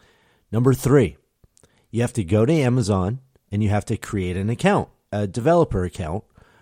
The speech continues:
uh, for your Alexa skill. So, uh, it's really, really easy. Just, uh, I'll have a link in, uh, our show notes today.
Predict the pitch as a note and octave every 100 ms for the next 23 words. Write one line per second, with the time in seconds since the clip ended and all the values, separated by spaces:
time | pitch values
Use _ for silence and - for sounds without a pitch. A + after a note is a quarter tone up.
0 | _ - F#2 F#2+ F#2 - A2+ F#2+ F#2 F#2+
1 | G2 _ G2+ G2+ F#2+ G2 A#2 C3+ - F2+
2 | D2 - - - _ _ _ - _ _
3 | - - A2+ G2 F#2+ - F#2+ F#2+ - G2+
4 | - - _ _ _ - F#2 G#2+ C3 C#3+
5 | C3+ F2+ G2+ G#2+ F#2+ F2+ D#2+ G#2 A2 F#2
6 | - _ F#2 F2+ F2 F2 - G#2 A2+ C3
7 | G#2+ F#2+ G2+ A#2+ - - _ _ - G2
8 | G2 F#2 F2+ E2 D#2+ - G#2 - - A2
9 | G2 F#2 - - G#2+ E2+ E2